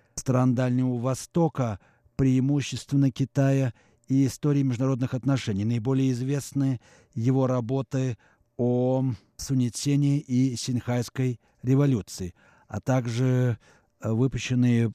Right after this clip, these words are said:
п-, при его руководстве различные учебные пособия по истории Китая.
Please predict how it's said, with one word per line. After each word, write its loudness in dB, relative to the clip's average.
п-, -6
при -2
его -6
руководстве -4
различные -2
учебные -4
пособия -4
по 6
истории 0
Китая. -10